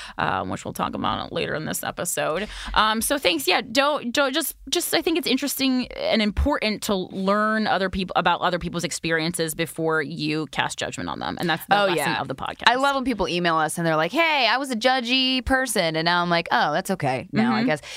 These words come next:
Speaker 2: Because everyone has their own pace that works for them, and a lot of people try and force their pace to match people around them's pace.
Speaker 1: Yeah,
Speaker 2: And that's so
Speaker 1: especially
Speaker 2: silly.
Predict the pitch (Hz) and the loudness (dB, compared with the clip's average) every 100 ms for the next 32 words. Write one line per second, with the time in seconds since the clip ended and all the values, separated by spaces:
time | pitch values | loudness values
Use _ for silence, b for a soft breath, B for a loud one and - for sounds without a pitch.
0 | B 285 311 302 311 330 320 311 277 262 | B 0 2 2 2 2 2 2 2 2
1 | 240 - 220 233 240 220 226 233 180 - | 2 4 2 4 2 0 2 2 2 0
2 | - 160 185 - - 185 196 175 160 165 | 0 2 0 0 0 2 4 4 2 2
3 | 190 220 - 214 214 202 196 B B - | 2 2 -2 0 2 2 0 B B -2
4 | 214 202 185 - 190 202 - 196 175 - | 2 4 2 0 2 2 2 0 2 2
5 | 185 190 - - 202 165 175 202 - - | 4 2 -2 0 0 4 4 2 0 -6
6 | - - - 214 208 208 185 185 208 196 | -8 -10 -2 0 2 2 4 4 4 4
7 | 175 156 147 - - 139 123 - 180 175 | 2 2 -2 0 0 0 -2 2 2 4
8 | 202 226 226 233 330 233 214 | 2 2 2 2 4 2 2